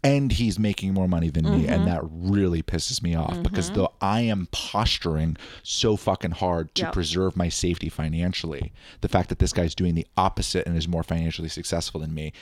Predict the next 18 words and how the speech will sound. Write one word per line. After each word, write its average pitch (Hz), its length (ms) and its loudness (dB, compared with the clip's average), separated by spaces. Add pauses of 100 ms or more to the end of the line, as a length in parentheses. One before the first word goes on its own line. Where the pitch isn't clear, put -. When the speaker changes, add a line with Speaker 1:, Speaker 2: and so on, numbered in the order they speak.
(140)
Speaker 1:
shouldn't 107 540 0
be 98 140 0
allowed. 80 640 -2 (220)
That 98 180 2
shouldn't, 95 420 0
that 98 300 2
shouldn't 104 400 0
be 95 120 0
a 87 40 2
part 87 280 0
of 73 80 -4
the 82 80 -2
game 85 320 0
here. 71 320 -4
So - 160 -2
we 85 100 0
need 85 220 -2
to, - 160 -2